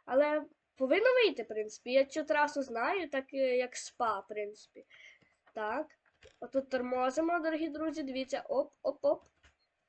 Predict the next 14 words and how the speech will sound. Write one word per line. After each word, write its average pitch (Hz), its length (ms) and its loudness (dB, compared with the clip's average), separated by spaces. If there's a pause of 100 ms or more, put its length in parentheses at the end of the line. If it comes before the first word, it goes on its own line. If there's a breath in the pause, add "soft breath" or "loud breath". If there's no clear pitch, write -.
(220)
Так. 240 400 -2 (1900)
І, 277 100 -4
дорогі 294 300 8
друзі, 285 320 2
якщо 285 260 4
вам, 320 260 4
е, 294 200 6
сподобається 285 640 0
це 277 140 -4
відео, 311 380 0
я 285 420 2
зроблю 294 680 0 (720 loud breath)
відео 311 400 2
прям, 294 500 -2